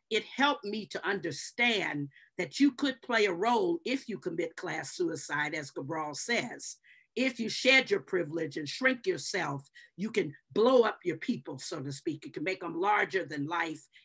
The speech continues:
and force people to see them. So that's the work. That's the work I've been doing. I, I feel like we are in Dred Scott courts. I feel like we still are standing at a well where people don't see us as human, but our job, our job is to stand there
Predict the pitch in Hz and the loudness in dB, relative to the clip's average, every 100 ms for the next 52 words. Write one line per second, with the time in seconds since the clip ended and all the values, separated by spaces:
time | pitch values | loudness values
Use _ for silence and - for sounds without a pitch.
0 | - 185 - 277 247 - - 208 170 - | -10 -8 -2 2 2 0 -8 -10 -8 -8
1 | 175 - - 202 151 143 - - _ - | -8 -8 -6 -4 -4 -6 -8 -16 _ -18
2 | - 220 247 285 - 269 247 220 - - | -8 0 4 4 4 0 4 4 2 -6
3 | - 196 - 214 208 208 196 190 - 170 | -2 -2 0 0 0 2 2 2 2 0
4 | 147 214 220 214 208 - - - 175 165 | 6 6 6 2 -2 -8 -12 0 2 2
5 | 170 247 220 214 - 185 175 160 143 208 | 0 0 2 2 2 2 2 0 0 2
6 | 214 - - 202 202 - 208 208 - - | 0 0 4 4 4 0 0 0 -2 -8
7 | - 170 - 196 175 - 160 - - 233 | -4 -4 -2 -2 -2 -2 -6 -6 -2 0
8 | 202 196 190 - - 170 - 202 208 196 | 0 0 -2 -8 -12 -10 -2 2 4 2
9 | 185 180 165 196 190 190 175 160 240 233 | 0 0 0 2 2 2 0 -4 -6 -6
10 | 170 170 156 190 180 156 147 139 - 240 | -4 -4 -4 0 0 0 -6 -6 -2 0
11 | 202 190 180 - - 156 190 196 175 269 | 2 0 -2 -12 -6 2 4 2 6 8
12 | 285 180 131 - _ _ 156 170 220 220 | 10 8 4 -6 _ _ -6 0 4 4
13 | 202 190 151 - 262 285 262 143 143 - | 2 -4 -8 2 6 6 6 2 -4 -10